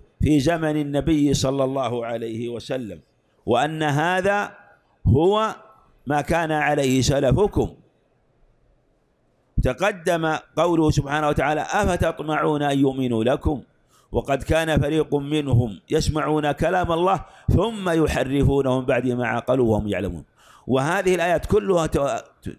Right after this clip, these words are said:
تدل وتبين قوله سبحانه وتعالى: "إلا أماني"، وهذا هو الذي اختاره ابن جرير رحمه الله، واستدل بقوله سبحانه وتعالى: "وإن هم إلا يظنون"، "وإن هم إلا يظنون".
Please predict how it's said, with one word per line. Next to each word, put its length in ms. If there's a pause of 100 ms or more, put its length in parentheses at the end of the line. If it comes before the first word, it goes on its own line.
تدل 640 (760)
وتبين 1080 (1000)
قوله 340
سبحانه 240
وتعالى: 280
"إلا 280
أماني"، 340
وهذا 540
هو 120
الذي 220
اختاره 380
ابن 220
جرير 380
رحمه 500
الله، 300 (640)
واستدل 640
بقوله 480
سبحانه 220
وتعالى: 200
"وإن 220
هم 160
إلا 600 (580)
يظنون"، 840 (340)
"وإن 220
هم 180
إلا 420
يظنون". 640